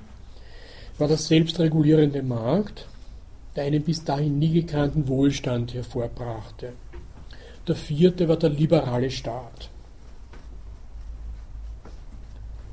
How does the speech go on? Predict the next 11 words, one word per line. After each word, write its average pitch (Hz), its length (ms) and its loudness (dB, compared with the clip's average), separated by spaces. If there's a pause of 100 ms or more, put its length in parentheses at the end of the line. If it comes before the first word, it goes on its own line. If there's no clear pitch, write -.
(600)
Von 185 200 4
diesen 226 220 4
Einrichtungen 190 720 4
erwies 175 340 4
sich 190 160 2
der 170 120 0
Goldstandard 151 880 4
als 147 160 0
entscheidend. 120 920 -2 (460)
Sein 151 320 2
Niedergang 170 720 6